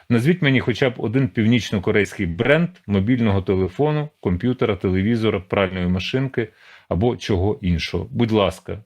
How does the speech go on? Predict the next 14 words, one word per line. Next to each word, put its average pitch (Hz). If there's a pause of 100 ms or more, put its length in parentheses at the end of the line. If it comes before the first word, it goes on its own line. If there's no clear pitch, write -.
(160)
прошу 110
писати 113
в 90
чат. 80 (540)
Або 170
назвіть 175
мені 131 (800)
російський 127
популярний, 117 (500)
е, 101
потужний 113
бренд 143 (320)
мобільного 110
телефону, 160